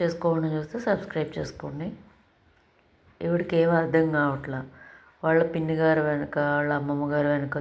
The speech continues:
తిరుగుతూ ఉంది పాపం. ఫస్ట్ టైమ్ చీట్ చేశారని సెకండ్ స-, టైమ్ పెట్టారు. సెకండ్ టైమ్ కూడా అనూష గారే వచ్చారు. డ్రెస్ వేసుకున్న ఆవిడ పేరు అనూష.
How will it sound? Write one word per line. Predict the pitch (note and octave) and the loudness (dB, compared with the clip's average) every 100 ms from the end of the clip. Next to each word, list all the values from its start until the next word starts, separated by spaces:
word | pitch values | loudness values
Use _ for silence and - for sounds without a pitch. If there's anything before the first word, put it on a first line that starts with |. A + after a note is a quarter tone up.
| - | -6
తిరుగుతూ | C#3+ C3+ C#3 C#3 | -6 -4 -4 -4
ఉంది | D3+ D3 | -4 -6
పాపం. | - C3+ C3+ - - _ _ _ _ _ _ _ - - - _ _ - | -6 -6 -8 -16 -20 _ _ _ _ _ _ _ -20 -20 -20 _ _ -4
ఫస్ట్ | E3+ E3+ - | -2 -2 -2
టైమ్ | F3+ F3 | -2 -2
చీట్ | E3+ E3 E3+ - | -4 -6 -6 -2
చేశారని | E3 D#3+ D#3 D#3 D#3 | 0 0 0 -2 0
సెకండ్ | D#3+ D#3 D#3 D#3 | 0 0 -4 -2
స-, | D#3 - C#3 | -2 -2 -2
టైమ్ | D#3 D3 | -2 -2
పెట్టారు. | C#3+ C#3+ D3 D3 | -2 -4 -2 -2
సెకండ్ | D3 D3+ C#3+ E3 E3+ - | -2 -8 -4 -4 -4 -4
టైమ్ | - E3+ E3 | 2 2 2
కూడా | E3+ F3 F#3 F3+ D3+ | 0 2 4 4 4
అనూష | D3+ D#3 D#3+ | 0 -4 -4
గారే | D#3+ D#3 D3+ C#3 | -2 0 0 -2
వచ్చారు. | C#3+ - C#3+ | -4 -6 -6
డ్రెస్ | C#3 D3 C#3+ D3 | 0 0 0 -2
వేసుకున్న | D#3+ D#3+ D#3+ D3 | -4 -2 -6 -4
ఆవిడ | D3+ D3 C#3 | -2 -2 -4
పేరు | D3 E3 | -4 -4
అనూష. | F3 C3+ C3+ C3+ | -4 -4 -6 -8